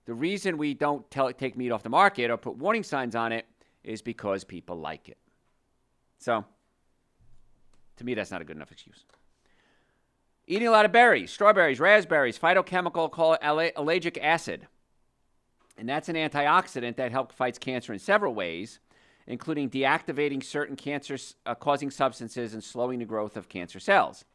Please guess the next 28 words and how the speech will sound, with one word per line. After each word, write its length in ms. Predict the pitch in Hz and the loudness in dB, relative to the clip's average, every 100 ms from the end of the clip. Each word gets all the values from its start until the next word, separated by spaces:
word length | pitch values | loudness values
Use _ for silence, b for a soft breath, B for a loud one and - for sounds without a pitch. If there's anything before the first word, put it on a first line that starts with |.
| b b b b b b b b b _ | b b b b b b b b b _
There 220 | 131 147 | 0 0
is 140 | 123 | -2
not, 420 | 143 180 226 135 | 2 4 6 4
though, 240 | 123 117 117 | 0 0 0
enough 320 | 120 143 - | 0 -2 -4
proof 280 | - 120 - | -8 -8 -6
to 80 | 131 | -10
say 380 | - 120 110 107 | -4 2 2 2
it's, 180 | 107 - _ | -2 -12 _
uh, 60 | 104 92 - | -14 -12 -6
anything's 420 | 120 139 127 110 | -4 -4 -6 -10
a 60 | 107 | -10
cure 220 | 110 101 | -10 -10
for 100 | - | -12
cancer. 380 | - 78 - 71 | -14 -14 -12 -14
I 80 | - | -14
c-, 80 | 95 | -12
keep 240 | - 147 | -8 -8
saying 260 | - 117 107 | -4 -2 -2
that 100 | 104 | -4
in 40 | |
case 200 | - 107 | -6 -10
you're 80 | 101 | -12
tuning 280 | - 101 87 | -14 -10 -10
in 80 | 85 | -10
at 100 | 78 | -14
different 260 | 87 82 | -16 -18
points. 320 | - 80 - | -14 -14 -14